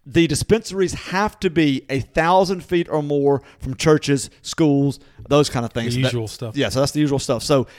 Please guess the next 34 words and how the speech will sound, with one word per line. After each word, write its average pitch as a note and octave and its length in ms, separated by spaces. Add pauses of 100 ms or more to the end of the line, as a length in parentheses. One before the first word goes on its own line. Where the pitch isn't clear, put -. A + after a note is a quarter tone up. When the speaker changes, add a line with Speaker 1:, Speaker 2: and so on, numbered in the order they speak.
(140)
Speaker 1:
yes, D3 220
they C#3+ 100
will D3 180
be F3+ 140
separate - 300
locations. F3 680 (240)
They A#2+ 100
will C3 220
be D3+ 160
basically, D3+ 380
you D3 320
know, C3 40
quote D3+ 220
unquote C#3+ 260
retail E3 320
stores E3 260
for D3 120
this, D#3+ 280 (300)
but D#3+ 320
it D3 80
will D3 240
have D3+ 140
to - 80
be, C#3+ 220
you C#3 180
know, B2 120
in C3 140
very D3 440
limited E3 420
parts D#3 320
of C3+ 60
the D3 60
town. C#3+ 440 (300)
And E3 540